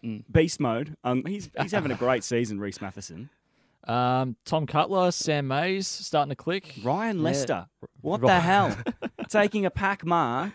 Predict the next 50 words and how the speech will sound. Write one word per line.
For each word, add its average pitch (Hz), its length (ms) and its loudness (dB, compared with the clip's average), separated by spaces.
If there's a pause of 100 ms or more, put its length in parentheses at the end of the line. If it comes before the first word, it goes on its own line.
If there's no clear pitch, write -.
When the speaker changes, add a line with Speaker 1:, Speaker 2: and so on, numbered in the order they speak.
(140)
Speaker 2:
and 147 140 -2
kicking 143 320 4
the 143 80 0
Speaker 1:
Huge. 131 80 0
Speaker 2:
winning 139 260 2
goal. 117 300 4
It 113 40 -2
was, 123 140 -4 (340)
I 139 60 -4
mean, 147 140 4
Speaker 1:
Lester - 180 0
we 127 140 4
forget, 117 320 -2
as 113 160 -8
we, 110 160 -6
uh, 110 100 -6
Speaker 2:
it 139 120 0
Speaker 1:
said 117 120 -4
on 110 140 -4
the, 113 200 -4
<laughs> - 40 -6
on 156 80 4
the 123 80 2
page 131 320 2
yesterday. 139 340 2
Speaker 2:
<laughs> - 20 -4
I 123 80 -2
like 120 280 0
that. 101 200 -4
Lester 123 320 0
we 117 140 0
forget. 113 380 -2 (100)
Speaker 3:
Even, 196 220 6
even 202 340 4
Ryan 139 400 0
Bastanak 90 560 -6
is 82 100 -14
playing 82 340 -10
well. - 260 -18
That's 165 480 0
a 156 40 4
Speaker 2:
No, 170 120 -4
Speaker 3:
feat. - 100 -2
Speaker 1:
Mm. 120 380 2
Speaker 2:
let's, - 480 -4 (400)
let's 160 340 -2
not 139 100 -2
go 107 140 0
too 151 220 2
far. - 400 4